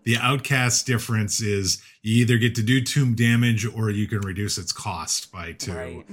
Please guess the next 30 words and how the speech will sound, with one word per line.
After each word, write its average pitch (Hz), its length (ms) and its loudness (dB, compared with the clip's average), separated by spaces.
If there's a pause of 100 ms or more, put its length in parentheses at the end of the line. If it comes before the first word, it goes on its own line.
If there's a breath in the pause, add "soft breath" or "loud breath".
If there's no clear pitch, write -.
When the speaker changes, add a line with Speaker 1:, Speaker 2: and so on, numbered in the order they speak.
(260 loud breath)
Speaker 1:
And 95 140 -4
I 117 120 4
would 113 140 4
Speaker 2:
Yeah. 110 60 2
Speaker 1:
rather 107 280 2
have 95 240 -2
the 101 240 -4
reduced 98 480 -2
cost 90 400 -10
by 82 160 -18
two 82 340 -12
rather 82 260 -18
than 85 200 -18
the 85 80 -20
two 92 180 -20
additional 85 380 -14
damage. 78 560 -20
But, - 420 -12
uh, 104 200 0
there's 101 260 0
definitely 123 400 2
worlds 113 380 2
where 107 160 0
that 101 180 -4
extra 101 320 -8
two 98 200 -8
damage 95 440 -10
makes 95 220 -12
sense. 90 360 -12
So. 90 440 -12